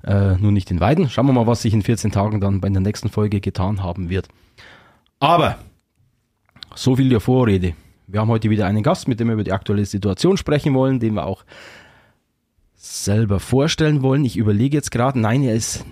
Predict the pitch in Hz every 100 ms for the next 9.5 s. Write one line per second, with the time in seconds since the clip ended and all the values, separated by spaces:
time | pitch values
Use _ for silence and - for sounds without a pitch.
0 | - 104 98 104 165 - - - - 135
1 | 98 143 147 139 120 113 - 135 131 131
2 | 135 127 127 139 131 127 143 123 107 120
3 | 135 - 127 - - 127 - - 113 120
4 | 143 - 98 123 - 104 104 - - 101
5 | 95 - - 117 _ _ - - - -
6 | 151 113 107 104 - 110 104 110 - 107
7 | 107 104 98 - 95 92 92 95 - 104
8 | 95 101 113 - - - - 104 135 123
9 | 117 147 156 156